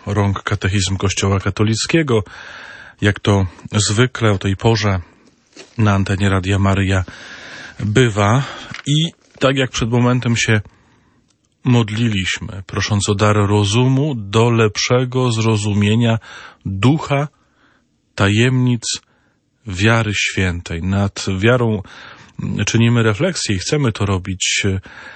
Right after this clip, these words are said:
jak najczęściej, nie tylko podczas tej porannej katechezy, ale w naszym życiu, wtedy, kiedy, e, odmawiamy pacierz, kiedy przypominamy sobie,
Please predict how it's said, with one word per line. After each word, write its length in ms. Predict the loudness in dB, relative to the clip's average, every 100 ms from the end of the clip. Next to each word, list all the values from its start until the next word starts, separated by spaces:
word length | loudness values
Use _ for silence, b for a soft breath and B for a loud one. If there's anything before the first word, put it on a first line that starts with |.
| B -2
jak 140 | 2
najczęściej, 760 | 2 2 2 2 0 -2 -2 -2
nie 120 | -2
tylko 380 | -4 -2 -2 -2
podczas 360 | -6 -4 -2 0
tej 160 | -2
porannej 440 | 2 2 4 4 2
katechezy, 560 | 0 0 2 4 4
ale 200 | 4 2 B B B B B -14
w 200 | -6 0
naszym 340 | 2 2 0 2
życiu, 600 | 0 -2 -6 -6 -6 -8
wtedy, 280 | -6 -4 -2
kiedy, 360 | 0 2 0 B B B B B -6
e, 60 | -2
odmawiamy 520 | 2 2 4 2 2
pacierz, 640 | 2 0 2 0 0 -4 -8 _ _ _ _ _
kiedy 300 | -2 2 2 -2 _ _ _ _ _ _ _ -6
przypominamy 920 | -2 0 2 2 4 2 2 2 0
sobie, 500 | 0 -2 -2 -2